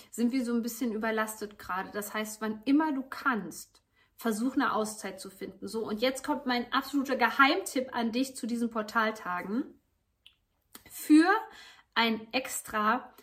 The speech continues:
Portaltage-Journal. Für genau diese zehn Portaltage. Und wenn du bei mir bei den Rauhnächten mit dabei machst, warst, guck auch nochmal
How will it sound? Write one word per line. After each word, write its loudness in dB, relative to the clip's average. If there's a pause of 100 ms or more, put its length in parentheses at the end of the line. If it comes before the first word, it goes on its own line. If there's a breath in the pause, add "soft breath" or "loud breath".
(320 soft breath)
Portaltage-Journal. 0 (160 soft breath)
Für -4
genau 6 (220)
diese 2
zehn -2 (300)
Portaltage. -2
Und -6
wenn 0
du 0
bei 0
mir -2
bei -4
den -2
Rauhnächten 0
mit -6
dabei -4
machst, -4 (320 loud breath)
warst, 2
guck -2 (100)
auch 2
nochmal 0